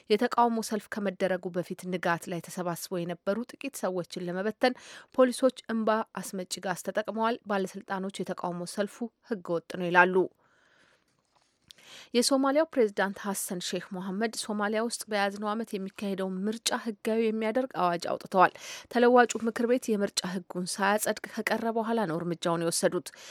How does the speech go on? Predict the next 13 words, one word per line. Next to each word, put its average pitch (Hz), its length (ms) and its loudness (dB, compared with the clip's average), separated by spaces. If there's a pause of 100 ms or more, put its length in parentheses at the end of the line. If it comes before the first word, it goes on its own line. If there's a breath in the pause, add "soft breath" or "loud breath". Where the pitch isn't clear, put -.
(240 loud breath)
የምርጫውን 196 680 4
ሂደት 214 320 2
ለማፋጠን 180 720 -2
ካልተሞከረ 175 720 0
በስተቀር 233 560 -2
የፖለቲካው 190 640 -2
ሂደት 214 320 -2
አደጋ 185 360 0
ላይ 165 180 -2
ይወድቃል፣ 175 540 2 (380 loud breath)
ሀገሪቱም 220 580 4
ወደ 196 180 4
ኋላ 175 220 2